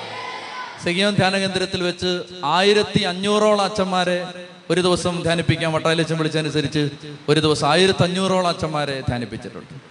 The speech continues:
അപ്പൊ അന്ന്, അന്ന് ഇത് നടക്കുമെന്ന് പോലും ഒരു ചിന്തയില്ല. അത്, അത് നടക്കുവോ? ഓ, നമ്മുടെ ചി-, സ-, സ്വപ്നത്തിൽ പോലും ഇല്ല. പക്ഷെ ദൈവം പറയുകയാണ്, അത് അച്ഛന്മാരെ ധ്യാനിപ്പിക്കും. ചെത്തി പറഞ്ഞേ, ഹല്ലേലൂയാ,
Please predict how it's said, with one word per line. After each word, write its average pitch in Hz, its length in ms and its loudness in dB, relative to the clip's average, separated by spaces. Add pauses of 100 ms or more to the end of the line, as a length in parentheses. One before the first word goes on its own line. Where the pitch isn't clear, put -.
(640)
അപ്പൊ 214 160 4
അന്ന്, 254 380 4 (280)
അന്ന് 240 260 0
ഇത് 247 120 0 (100)
നടക്കുമെന്ന് 254 520 2
പോലും 233 240 0
ഒരു 226 80 -2
ചിന്തയില്ല. 202 460 -2 (180)
അത്, 175 160 -2 (120)
അത് 185 240 -2
നടക്കുവോ? 185 380 0 (180)
ഓ, 175 160 -2
നമ്മുടെ 180 320 -2
ചി-, 196 240 0
സ-, 185 240 0 (120)
സ്വപ്നത്തിൽ 220 600 2
പോലും 202 220 2
ഇല്ല. 117 160 -6 (920)
പക്ഷെ 180 140 -4 (120)
ദൈവം 277 420 6
പറയുകയാണ്, 170 500 0 (480)
അത് 120 120 -8
അച്ഛന്മാരെ 170 600 2
ധ്യാനിപ്പിക്കും. 165 580 0 (2000)
ചെത്തി 185 180 8
പറഞ്ഞേ, 180 280 8
ഹല്ലേലൂയാ, 180 600 8